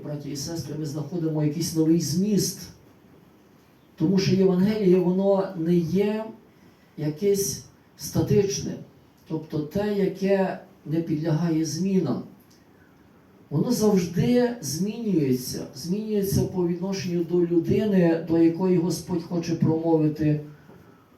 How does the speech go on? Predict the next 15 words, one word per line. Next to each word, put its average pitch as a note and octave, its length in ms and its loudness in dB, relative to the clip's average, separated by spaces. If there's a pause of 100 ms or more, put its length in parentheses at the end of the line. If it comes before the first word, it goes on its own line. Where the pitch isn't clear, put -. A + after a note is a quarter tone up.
(380)
по E3+ 480 4
відношенню F#3 500 0
до E3 120 2
контексту F3+ 680 -2
часу, G3 480 -2
в D3+ 60 2
якому D#3 420 0
ми D3+ 140 -2
живемо. D#3+ 580 -4 (840)
І - 80 -6
тому G#3+ 240 0
кожного A#3 420 -2
року, B3 240 2
слухаючи G3+ 600 2
Євангеліє, F#3 880 2